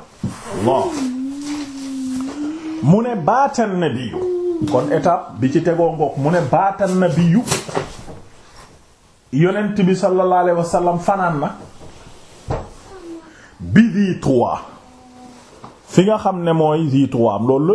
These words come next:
Imaamul Buxaari tudde buntu bi, bi mooy bi nekk ci kaw. Baabu, non, non,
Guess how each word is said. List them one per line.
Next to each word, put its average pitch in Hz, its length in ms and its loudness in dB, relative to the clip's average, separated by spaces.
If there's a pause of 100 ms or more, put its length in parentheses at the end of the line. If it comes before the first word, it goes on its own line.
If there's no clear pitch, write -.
(120)
Imaamul 156 380 0
Buxaari 143 420 2
tudde 151 300 2 (240)
buntu 151 400 2
bi, 165 260 0
bi 139 240 2
mooy 135 220 2
bi 143 120 2
nekk 151 260 0
ci 143 120 0
kaw. 143 260 0 (280)
Baabu, 147 640 2 (400)
non, 151 300 2
non, 156 260 0